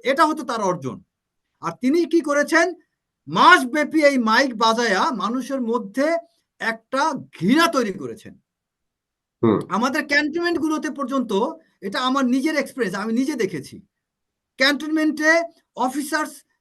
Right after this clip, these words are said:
Speaker 1: অফিসারদেরকে বাধ্য করা হয়েছে, সৈনিকদেরকে বাধ্য করা হয়েছে রিক্রিয়েশন রুমে যে বসে থাকার জন্য। এবং কিছু বিষয় আছে,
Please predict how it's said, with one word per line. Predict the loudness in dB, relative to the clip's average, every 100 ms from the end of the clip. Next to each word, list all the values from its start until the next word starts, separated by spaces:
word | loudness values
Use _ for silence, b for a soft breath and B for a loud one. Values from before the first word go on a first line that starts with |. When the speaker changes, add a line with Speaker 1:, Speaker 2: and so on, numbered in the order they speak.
| _ -10
Speaker 1:
অফিসারদেরকে | -6 -4 -2 0 -2 -2 -6
বাধ্য | 0 2 2 0 0
করা | 0 -2
হয়েছে, | -2 -4
সৈনিকদেরকে | -2 -2 -2 -6 -6
বাধ্য | -4 -4 -4 -4
করা | -4
হয়েছে | -4 -6
রিক্রিয়েশন | -8 -6 -8 -6 -6
রুমে | -4 -2
যে | 0 0 -2 -6 B -4
বসে | -2 -2
থাকার | -4 -6 -6
জন্য। | -8 -12 -20 _ _ _ _ _ _ _ _ _ _ _ _ _ _ _ _ _ _ _ _ 2
এবং | 2 4 2 0 -12 _ _ _ _ _ _ _ _
কিছু | -2 4 6 4 0
বিষয় | -4 0 2
আছে, | 2 -2 -6 -8